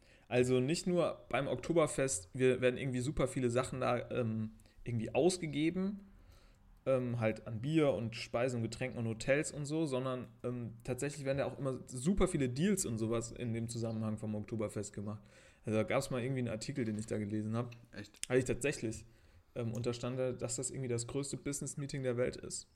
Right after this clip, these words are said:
Speaker 2: Gut,
Speaker 1: Und es
Speaker 2: mit
Speaker 1: wird
Speaker 2: so,
Speaker 1: ja überall
Speaker 2: mit so
Speaker 1: kopiert. Also die, äh, die,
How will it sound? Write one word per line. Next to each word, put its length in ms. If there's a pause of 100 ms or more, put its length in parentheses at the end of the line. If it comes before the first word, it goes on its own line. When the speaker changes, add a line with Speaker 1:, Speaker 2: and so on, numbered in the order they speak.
(840)
Speaker 2:
Gut, 120
Speaker 1:
Und 40
es 80
Speaker 2:
mit 60
Speaker 1:
wird 100
Speaker 2:
so, 60
Speaker 1:
ja 60
überall 180
Speaker 2:
mit 80
so 60
Speaker 1:
kopiert. 260
Also 180
die, 240 (460)
äh, 320
die, 360